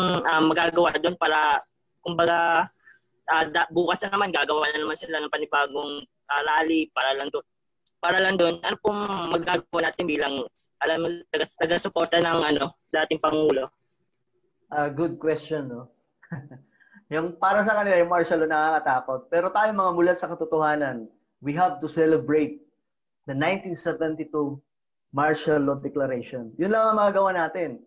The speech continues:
Speaker 2: Siguro, kahit mag-post tayo sa social media na Happy Martial Law Day or et cetera, let's celebrate. Ito yung, itong martial law, ito yung nagpalaya sa komunismo sa ating bansa na nananakop.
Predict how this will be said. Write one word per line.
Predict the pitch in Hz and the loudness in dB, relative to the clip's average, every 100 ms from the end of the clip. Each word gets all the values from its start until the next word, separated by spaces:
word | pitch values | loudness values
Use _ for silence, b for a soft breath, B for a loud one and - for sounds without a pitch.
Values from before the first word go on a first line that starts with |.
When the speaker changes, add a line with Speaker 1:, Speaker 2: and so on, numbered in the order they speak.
| _ | _
Speaker 2:
Siguro, | 139 180 151 117 | -8 -4 -4 -4
kahit | - 131 | -2 -2
mag-post | 139 139 - 143 - | -2 -10 -10 -12 -2
tayo | 147 147 147 | 0 0 -2
sa | 147 | -6
social | 147 147 151 | -6 -4 -4
media | 147 147 147 147 | -2 -2 -2 -2
na | 143 127 - _ _ _ | -4 -8 -14 _ _ _
Happy | 147 151 | -2 0
Martial | 160 156 160 170 | 0 0 0 -2
Law | 170 | -2
Day | 175 180 165 | -4 -4 -4
or | 135 123 | -6 -8
et | |
cetera, | 165 151 156 160 151 135 - - _ 139 | -6 -4 -2 -2 -2 -6 -12 -20 _ -20
let's | 135 | -4
celebrate. | 151 151 143 160 156 - - _ _ _ _ - | 0 0 0 0 0 -4 -18 _ _ _ _ -20
Ito | 135 151 | -4 -2
yung, | 147 147 147 | -2 -4 -4
itong | 160 160 | -2 -2
martial | 156 160 160 165 | 0 0 0 2
law, | 156 151 | 2 2
ito | 147 | 0
yung | 139 | -4
nagpalaya | 135 139 139 135 135 | -6 -2 0 2 0
sa | 139 127 123 120 _ _ _ - | 0 0 0 -6 _ _ _ -8
komunismo | 156 156 156 - 143 135 | -4 -2 -2 -4 -6 -4
sa | 139 131 | -4 -4
ating | 135 135 | -6 -8
bansa | 117 120 135 127 123 | -8 -10 -12 -10 -10
na | |
nananakop. | 123 127 123 120 - 117 | -10 -10 -8 -8 -8 -12